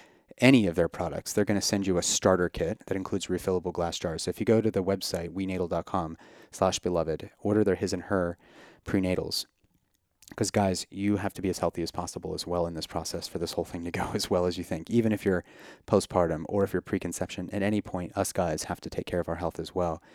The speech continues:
You're gonna get these ref-, refillable glass jars. And then every month with a subscription,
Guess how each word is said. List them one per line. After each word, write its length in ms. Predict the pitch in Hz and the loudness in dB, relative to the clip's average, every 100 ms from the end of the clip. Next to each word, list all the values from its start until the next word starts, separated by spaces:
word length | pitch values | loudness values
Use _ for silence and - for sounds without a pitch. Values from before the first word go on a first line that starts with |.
| - - - - | -20 -20 -14 -2
You're 100 | 104 | 4
gonna 120 | 113 | 6
get 100 | 117 | 6
these 160 | 107 101 | 4 2
ref-, 240 | 98 - | 2 0
refillable 520 | 65 104 - 104 92 | -2 0 2 2 2
glass 260 | 87 87 - | 0 -2 0
jars. 480 | 90 80 78 - - | 0 -2 -4 -8 -8
And 140 | - 98 | -4 -2
then 120 | 92 | 0
every 220 | 98 107 | 0 0
month 580 | 98 123 95 87 - - | 2 2 0 -4 -14 -12
with 180 | - 95 | -8 -6
a 60 | - | -4
subscription, 760 | - - - 165 - 82 92 | -4 0 2 2 0 -6 -10